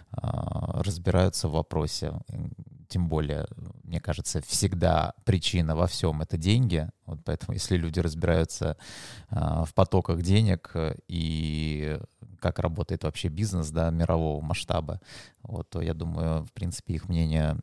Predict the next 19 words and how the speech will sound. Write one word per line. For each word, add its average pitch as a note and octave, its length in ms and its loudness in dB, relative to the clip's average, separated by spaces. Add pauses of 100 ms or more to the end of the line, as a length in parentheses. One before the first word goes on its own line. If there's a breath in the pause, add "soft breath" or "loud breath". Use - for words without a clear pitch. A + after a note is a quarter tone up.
на-, E2 260 0
достойно E2 520 2
того, E2 240 2
чтобы D#2+ 600 -4
как - 180 -8
минимум D#2+ 400 -4
быть D#2 140 -6
услышанным. - 580 -6 (1120 loud breath)
А, D3+ 420 12
Оля E3+ 220 12
Плеханова, F3 500 10
Иван D3+ 240 12
Садов, E3+ 420 10 (160)
э, B2+ 600 12
ребята, B2+ 320 8
которые A2 340 8
занимаются A2 680 8
инвестициями A2 960 4
профессионально. G2 1400 6